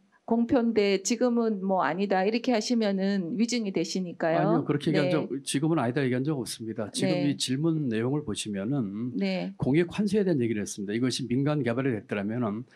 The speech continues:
Speaker 2: 그와 같은 공익 환수가 없었다는 점에서 이렇게 말씀을 드린
Speaker 1: 아,
Speaker 2: 겁니다.
Speaker 1: 그거는 조금 지사님 편의적으로 하시는 것 같은데 제가 또 다른 질문을 또 드리겠습니다. 또 화면을 보시죠. 지금 이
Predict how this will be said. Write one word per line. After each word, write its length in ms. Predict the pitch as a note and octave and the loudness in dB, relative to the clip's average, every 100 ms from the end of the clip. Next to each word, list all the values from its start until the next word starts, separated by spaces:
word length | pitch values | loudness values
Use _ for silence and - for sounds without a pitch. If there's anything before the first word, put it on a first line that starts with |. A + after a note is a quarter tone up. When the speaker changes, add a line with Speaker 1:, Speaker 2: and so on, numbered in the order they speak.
| - - | -20 -14
Speaker 2:
그와 160 | - B2+ | -4 -2
같은 260 | C3 D3+ C3 | 0 0 0
공익 200 | C3 C3 | 2 2
환수가 260 | G#2+ C#3 | 0 -2
없었다는 560 | G#2+ - B2 - B2+ A#2+ | -2 -2 -4 -2 -2 -2
점에서 340 | A2+ A2+ A2+ | -2 -4 -4
이렇게 220 | A#2+ - | -4 -2
말씀을 320 | A2 G2 B2+ A#2+ | -4 -2 -4 -2
드린 160 | G#3+ | 0
Speaker 1:
아, 20 | |
Speaker 2:
겁니다. 140 | G#3+ A3 | 0 2
Speaker 1:
그거는 280 | C4 C#4 C#4 | 2 2 2
조금 600 | C4+ C#4 C4 C4+ B3+ A3 | -2 0 0 2 0 -2
지사님 460 | B3 C#4 C4 B3 | 0 2 2 2
편의적으로 580 | B3 D4+ D4+ C#4+ B3 A3 | 0 0 0 0 0 0
하시는 300 | G#3+ G#3+ A3+ | -2 -2 -4
것 100 | A3 | -2
같은데 580 | G3 G3 G3+ G3 F#3 F#3+ | -4 -4 -4 -2 -2 -2
제가 180 | G#3 G3+ - | -2 -4 -6
또 120 | G#3+ | -8
다른 360 | F#3+ G3+ A#3+ C4 | -4 0 2 2
질문을 340 | C4+ B3 A3+ | 2 0 0
또 100 | F#3 | -2
드리겠습니다. 880 | G#3+ G#3 G3+ F#3+ - F3+ E3 G3 A#3+ - - - _ | -2 -2 -2 -4 -8 -8 -4 -4 -4 -8 -20 -20 _
또 420 | - G#3+ G#3 G3 - - _ - | -2 0 0 -2 -8 -20 _ -6
화면을 420 | C#4 C4 C4 A3+ | 0 2 2 0
보시죠. 680 | G3 - - F3+ G3+ C#4 C4 _ _ _ _ _ _ _ _ _ _ - - _ _ _ | -2 -6 -6 -2 0 -2 -4 _ _ _ _ _ _ _ _ _ _ -20 -20 _ _ _
지금 420 | - C4 C#4 C4+ B3+ | -4 0 2 2 2
이 380 | D4 D#4 D#4 | 2 2 0